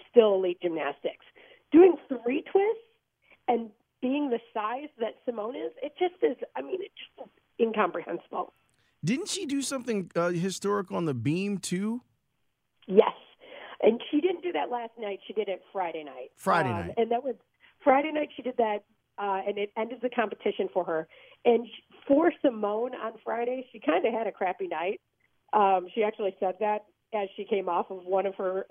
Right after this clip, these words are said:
Speaker 1: her, of the bars. Um, but she finished with a first time in history dismount, which was coming off the beam, which is four feet up. She flipped twice and twisted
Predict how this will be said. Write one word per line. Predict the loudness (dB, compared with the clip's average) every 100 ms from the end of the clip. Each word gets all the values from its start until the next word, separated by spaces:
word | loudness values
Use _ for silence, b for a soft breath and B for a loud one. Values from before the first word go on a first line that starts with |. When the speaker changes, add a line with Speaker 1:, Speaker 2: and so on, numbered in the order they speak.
| -8
Speaker 1:
her, | -6
of | -4 -4 -2
the |
bars. | 0 0 0 -2 -4 _ b b b b 2
Um, | 4 6 2 -2 -12 -18 _ _ _ 0
but | 0 0 -6
she | -8 -8 _
finished | 2 2 -4 -10 -8 -2
with | 0 0 -4 -10 -4
a | -2 -2 0
first | 0 0 -2
time | -2 0 -2
in | -6
history | -8 -8 -4 -4 -2 -4 -8 _ _ _ _ _
dismount, | 0 0 2 0 0 -4 -6
which | -6 -4
was | -2 -2 -2 -4
coming | -4 -2
off | -4 -6
the | -8
beam, | -6 -4 -4 -6 -8 -6
which | -6 -6
is | -10 -14 0
four | 4 4 2 -2
feet | -6 -4
up. | -4 -6 _ _ _ _ _ _ _ _ _ _ B B B B -4
She | 4 6 6 4 0 0
flipped | 2 2 -2 -20 0
twice | 4 4 0 -6 -4
and | -4 -4 -4
twisted | -4 -4 -8